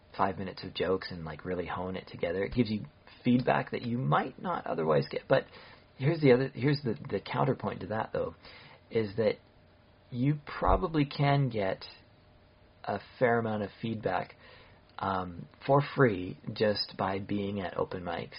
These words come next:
and by, um, pestering. <laughs> I don't wanna say pestering because, uh, it's, it's not necessarily pestering, but just, you know, talking to the other comics there who have a little bit more experience, um, and getting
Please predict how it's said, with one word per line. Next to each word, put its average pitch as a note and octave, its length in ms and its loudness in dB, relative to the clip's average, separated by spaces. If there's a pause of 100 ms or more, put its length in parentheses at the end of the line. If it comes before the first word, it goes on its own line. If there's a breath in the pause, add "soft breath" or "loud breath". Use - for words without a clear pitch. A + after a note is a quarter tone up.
(120)
and E2+ 260 -8
by, E2 380 -2 (520 loud breath)
um, E2 520 -8 (400)
pestering. G#2 560 -2
<laughs> - 120 -4
I A#2+ 100 0
don't A#2+ 100 2
wanna A#2+ 180 4
say G2 180 -2
pestering F2+ 420 -8
because, F#2+ 360 -8 (160)
uh, G#2 40 -6
it's, - 340 -8 (300)
it's - 240 -12 (340)
not - 180 -4
necessarily G#2 500 -2
pestering, - 320 -14 (360 loud breath)
but - 280 0
just, B2+ 280 2
you B2 80 4
know, G#2 120 4
talking G#2+ 400 2
to G2 80 -6
the G2+ 140 -2
other F#2+ 160 0
comics - 400 -6
there F#2 120 -2
who F#2+ 140 -4
have F2+ 280 -2
a G2 60 -4
little G2 220 -4
bit - 140 -2
more F#2+ 160 -6
experience, F2 560 -8 (600 loud breath)
um, F2 380 -4 (140)
and G2 220 -6
getting F#2 640 -4